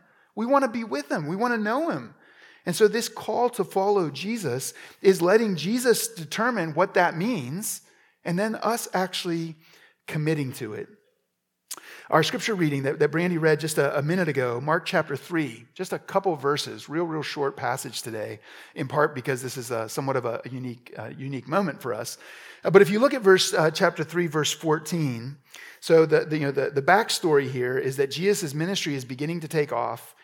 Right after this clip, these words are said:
He's done some healing. His healing has created a little bit of a stir.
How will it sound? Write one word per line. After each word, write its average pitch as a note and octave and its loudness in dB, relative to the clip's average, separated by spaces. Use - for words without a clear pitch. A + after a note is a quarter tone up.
He's C#3+ -6
done E3 2
some G#3 0
healing. D3+ 0
His C3+ -6
healing E3+ 0
has E3 -4
created E3 2
a - 4
little F#3 2
bit G3 6
of G3 2
a G3+ 2
stir. C3+ -2